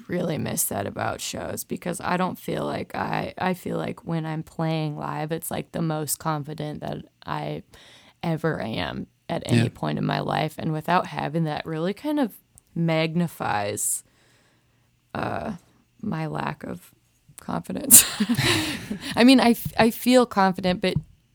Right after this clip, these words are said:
Speaker 1: I, I feel confident in what I do, but, you know, like, in everyday social situations or, like, relationships, it's like you, you see people who are just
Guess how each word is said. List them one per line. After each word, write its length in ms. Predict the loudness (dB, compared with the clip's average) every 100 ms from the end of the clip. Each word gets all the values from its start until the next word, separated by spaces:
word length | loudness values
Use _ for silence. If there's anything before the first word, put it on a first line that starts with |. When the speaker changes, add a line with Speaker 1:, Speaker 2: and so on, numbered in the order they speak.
| -20 _ _ -20 -20 _ _ _ 0
Speaker 1:
I, 160 | 2 4
I 100 | 0
feel 200 | 2 0
confident 420 | 4 2 4 2
in 100 | 4
what 140 | 4
I 100 | 2
do, 300 | 2 2 2
but, 160 | 2 2
you 140 | 4
know, 160 | 4 4
like, 180 | 2 0
in 100 | -2
everyday 460 | -2 0 2 2
social 460 | 0 0 -2 -4 -4
situations 960 | -4 -6 -8 -6 -6 -4 -4 -4 -4 -4
or, 80 | -4
like, 260 | -6 -2
relationships, 1040 | -2 0 -2 -2 -4 -4 -4 -6 -6 -8 -10
it's 220 | -8 -4
like 300 | -2 -4 -12 -20 _ _ _ _ _ _ _ _ -16 -6
you, 200 | -2 -2
you 300 | -2 0 2
see 360 | 2 2 4 2
people 440 | 0 0 2 2
who 120 | 2
are 180 | 2 0
just 320 | 0 0 2